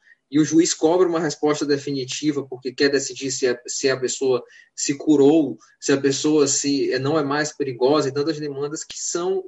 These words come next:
fruto de um período antigo. E, assim, isso também me levou a outra discussão, também conversando com o que o doutor, o que o doutor Haroldo tava falando, sobre, é, qual é o papel do juiz. Nós falamos muito, por exemplo, da, da legislação, que a nossa legislação é ultrapassada, é antiga, a gente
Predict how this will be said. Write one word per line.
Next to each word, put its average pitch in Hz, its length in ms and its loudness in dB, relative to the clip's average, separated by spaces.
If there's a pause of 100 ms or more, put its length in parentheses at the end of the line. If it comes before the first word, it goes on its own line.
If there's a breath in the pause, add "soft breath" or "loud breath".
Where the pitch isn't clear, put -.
(240)
fruto 165 320 0
de 156 80 -6
um 151 60 -8
período 139 400 -2
antigo. 123 460 -6 (720 loud breath)
E, 160 80 2
assim, 170 200 2
isso 175 120 0
também 180 200 2
me 175 80 4
levou 151 180 2
a 156 40 2
outra 147 180 -4
discussão, 143 520 -4
também 131 280 -4
conversando 123 460 -6
com 127 80 -12
o 123 40 -16
que - 140 -8
o 113 60 -4
doutor, 110 680 -2
o - 40 -20
que 113 80 -12
o - 20 -6
doutor 110 220 -4
Haroldo 110 200 -6
tava 110 200 -10
falando, 127 540 -6 (840 loud breath)
sobre, 190 1400 4 (360)
é, 247 160 -4
qual 381 200 0
é 370 40 4
o 277 320 0
papel 214 360 6
do 214 100 2
juiz. 160 360 0
Nós 156 160 -2
falamos 180 320 0
muito, 196 280 0
por 175 160 2
exemplo, 160 540 -2
da, 156 380 -2
da 165 120 -4
legislação, 208 640 2
que 208 80 4
a 196 40 4
nossa 196 180 0
legislação 147 520 -4
é 143 100 0
ultrapassada, 131 920 -4
é 139 100 -2
antiga, 127 760 -2
a 131 60 -2
gente 135 380 -6